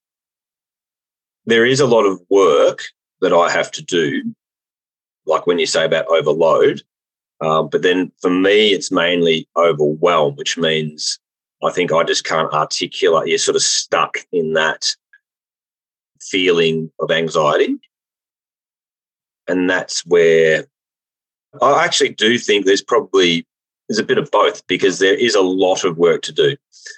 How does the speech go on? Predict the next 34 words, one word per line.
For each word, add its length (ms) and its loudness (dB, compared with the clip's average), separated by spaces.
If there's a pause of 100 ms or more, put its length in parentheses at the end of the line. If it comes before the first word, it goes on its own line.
(200)
Um, 580 0 (360)
and, 540 -2 (1400)
and 120 -4
hence 380 -4
why 260 4
I 180 2
probably 360 0
do 240 0
get 300 0 (280)
overwhelmed, 600 2
because 260 0
there 140 4
is 100 0
a 60 0
sheer 220 0
amount 200 -2
of 80 -8
work. 240 0 (460)
However, 640 2 (800)
not 160 4
all 140 4
that 200 0
work 200 2
has 160 0
to 100 -4
be 80 0
done 200 2
at 140 -2
once. 320 0
So 340 2 (960)
I 100 -2
prioritize 840 2
those 260 0
things. 540 -4